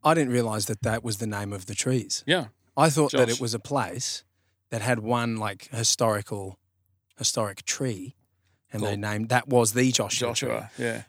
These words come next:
Speaker 1: And then I realised there's just Joshua trees everywhere then, buddy.
Speaker 2: They're fucking everywhere, yeah.
Speaker 1: There's nothing rare about them.
Speaker 2: It's actually illegal to touch them. You can't, you can't touch them. You can't,
Speaker 1: Okay.
Speaker 2: you know, you can't, yeah, you can't fuck with the Josh.
Speaker 1: Right.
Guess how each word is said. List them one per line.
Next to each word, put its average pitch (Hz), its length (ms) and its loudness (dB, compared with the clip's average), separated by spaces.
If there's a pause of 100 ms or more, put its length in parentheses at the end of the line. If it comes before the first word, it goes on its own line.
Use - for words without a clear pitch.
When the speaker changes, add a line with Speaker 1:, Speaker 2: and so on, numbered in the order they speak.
Speaker 1:
And 107 120 -4
then 104 380 -6
I 104 40 -6
realised 98 320 -6
there's 95 120 -10
just - 280 -8
Joshua - 220 -10
trees - 240 -10
everywhere 127 300 -4
then, - 180 -18
buddy. 104 300 -16
Speaker 2:
They're 113 140 -4
fucking 107 340 -10
everywhere, 104 360 -8
yeah. 104 100 -8
Speaker 1:
There's 110 140 -8
nothing 101 220 -10
rare 98 140 -10
about 101 140 -8
them. 110 100 -10
Speaker 2:
It's 104 120 4
actually 196 220 6
illegal 131 340 4
to 110 100 -8
touch 170 300 -2
them. 117 180 -8
You 107 60 -14
can't, 151 280 -4
you 123 60 -12
can't 160 180 -8
touch - 280 -6
them. 143 160 -6
You 120 60 -8
can't, 131 320 -6 (460)
Speaker 1:
Okay. 117 300 -12 (160)
Speaker 2:
you 127 80 -12
know, 120 180 -12 (300)
you - 100 -16
can't, 131 240 -10 (160)
yeah, 110 140 -12
you 113 100 -14
can't 131 200 -14
fuck 127 200 -12
with 120 120 -16
the 110 80 -20
Josh. 113 400 -8 (200)
Speaker 1:
Right. 127 220 -4